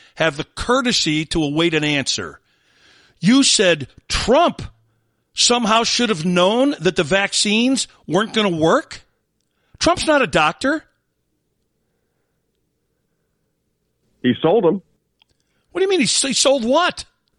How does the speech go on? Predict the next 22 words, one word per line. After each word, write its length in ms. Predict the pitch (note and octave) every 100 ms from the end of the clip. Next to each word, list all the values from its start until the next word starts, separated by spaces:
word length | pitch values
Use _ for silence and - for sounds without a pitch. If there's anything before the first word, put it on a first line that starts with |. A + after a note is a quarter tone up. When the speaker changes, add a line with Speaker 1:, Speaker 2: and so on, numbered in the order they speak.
| _ _ _
Speaker 2:
He 120 | G#3 A3+
went 260 | G#3 C4
out 180 | B3+ A#3+
on 160 | G#3+ G#3
the, 180 | D#3 - E3
on 140 | D#3
the 80 | D3+
campaign 520 | - G#3 G3+ G#3 A3
trail 280 | G#3+ E3 E3
and 120 | D3 - -
sold 280 | G#3 B3
vaccines. 480 | G3 F3+ E3+ G#3+ G3+
He's 180 | F3+ F3+
not 200 | E3+ G3+
a 60 | A3+
doctor. 320 | G#3+ A3 F3+
You're 180 | C3+ E3
right. 220 | F#3 F#3
He's 140 | A#2+
not 160 | C3+ D3+
a 60 | E3+
doctor. 460 | E3+ F3 - -